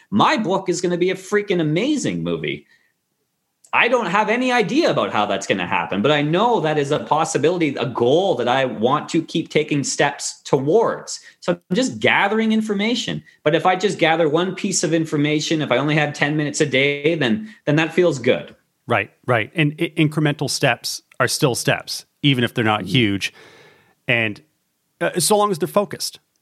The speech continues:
Speaker 2: right? So
Speaker 1: Yes.
Speaker 2: long as you have that sense of what the goal at the end of the day is.
Speaker 1: Yeah, and, uh, and, and as long as there's motion, like, I've done so many steps this way,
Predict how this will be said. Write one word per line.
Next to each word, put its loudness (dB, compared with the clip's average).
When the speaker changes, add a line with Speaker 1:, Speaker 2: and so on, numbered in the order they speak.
Speaker 2:
right? 0
So 2
Speaker 1:
Yes. 4
Speaker 2:
long 2
as -4
you -2
have -2
that 0
sense -4
of -2
what -2
the -4
goal -2
at -4
the -8
end -4
of -12
the -14
day -2
is. -6
Speaker 1:
Yeah, 2
and, 0
uh, -2
and, 2
and -2
as 0
long 2
as -2
there's 0
motion, 0
like, -2
I've 2
done 2
so 2
many 0
steps -2
this 0
way, 0